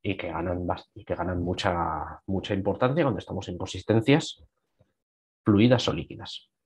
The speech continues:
Después tenemos los modificadores de fraguado, ya sea acelerador y retardador, que nos va a modificar el tiempo de fraguado de un hormigón.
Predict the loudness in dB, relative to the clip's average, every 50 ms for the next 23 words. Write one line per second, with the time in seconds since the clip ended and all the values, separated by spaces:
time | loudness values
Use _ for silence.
0 | _ _ _ _ _ _ _ _ _ _ _ _ _ _ _ _ _ _ _ _
1 | _ _ _ _ _ _ _ _ _ _ _ _ _ _ _ _ _ _ 0 0
2 | 0 0 2 4 4 4 4 2 0 2 2 2 2 2 0 0 0 -2 -2 -4
3 | -4 -2 -2 0 0 0 0 -2 0 2 4 4 4 2 -2 -10 -8 -10 -8 -6
4 | -6 -8 -6 -6 -6 -6 -4 -4 -4 -4 -4 -2 0 0 2 4 6 6 4 4
5 | 2 0 -2 2 2 2 4 4 2 2 2 0 0 2 4 4 4 2 2 -2
6 | -2 -2 -2 -2 -2 -2 0 2 6 6 6 6 4 0 0 0 0 0 0 -2
7 | -6 -8 -4 -4 -4 -4 -4